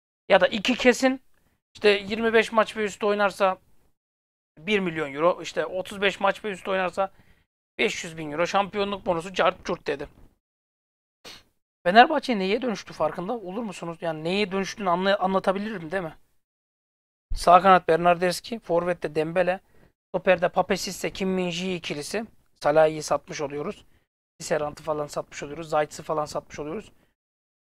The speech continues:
Yani bu sefer var ya, orta sahaya kimi alırsan al taraftar beğenmez.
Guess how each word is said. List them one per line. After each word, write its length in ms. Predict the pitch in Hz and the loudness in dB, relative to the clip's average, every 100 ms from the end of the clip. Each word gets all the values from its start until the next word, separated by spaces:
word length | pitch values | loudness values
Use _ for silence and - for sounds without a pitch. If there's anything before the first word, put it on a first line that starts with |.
| _ _ | _ _
Yani 300 | 180 214 214 - _ _ - _ _ _ | 6 6 6 0 _ _ -20 _ _ _
bu 80 | 190 | -4
sefer 360 | - 226 262 247 | 0 6 8 8
var 180 | 269 | 6
ya, 140 | 262 202 | 4 2
orta 300 | 180 185 226 | 0 -2 2
sahaya 260 | 240 220 | 4 4
kimi 260 | 202 240 247 | 0 -2 0
alırsan 280 | 240 214 226 | 0 2 2
al 80 | 220 | 2
taraftar 460 | 208 185 - 175 | 0 -2 -2 -2
beğenmez. 440 | 156 151 143 - | -2 -4 -8 -14